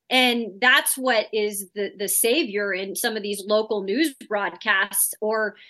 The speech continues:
local news sports, you know, teams, is that they have those specialty, um, shows. 'Cause we still, at News two, it's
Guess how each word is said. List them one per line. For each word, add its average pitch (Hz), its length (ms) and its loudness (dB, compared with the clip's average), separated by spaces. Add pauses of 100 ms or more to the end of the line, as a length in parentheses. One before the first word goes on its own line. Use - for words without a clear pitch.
(240)
local 226 260 2
news 226 260 0
sports, - 560 -2 (100)
you 208 100 -4
know, 185 340 -6 (420)
teams, 269 380 0
is 208 160 -6
that 220 140 -6
they 220 80 -2
have 214 320 2
those 202 320 -2
specialty, 254 960 -4
um, 165 500 -4 (320)
shows. 233 540 2
'Cause 214 220 -6 (160)
we 269 180 -2
still, 311 380 4
at 226 300 0
News 320 300 2
two, 247 440 0 (320)
it's 220 260 -2